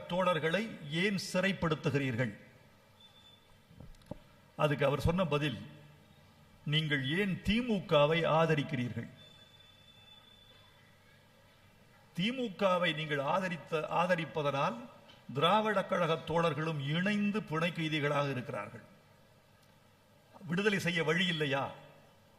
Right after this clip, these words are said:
"திமுகவை ஆதரிக்க மாட்டேன் என்று எழுதி கொடுத்தால் திராவிடர் கழக தோழர்களை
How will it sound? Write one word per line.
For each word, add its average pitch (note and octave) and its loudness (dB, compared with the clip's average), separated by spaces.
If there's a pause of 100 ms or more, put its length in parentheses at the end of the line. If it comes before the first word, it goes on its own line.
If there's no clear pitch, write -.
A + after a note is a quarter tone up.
(140)
"திமுகவை G3+ 0
ஆதரிக்க F#3+ 0
மாட்டேன் D#3 -2 (240)
என்று E3+ 0 (360)
எழுதி G3 0
கொடுத்தால் D3 0 (340)
திராவிடர் F#3+ 6
கழக F3+ 4
தோழர்களை D#3 0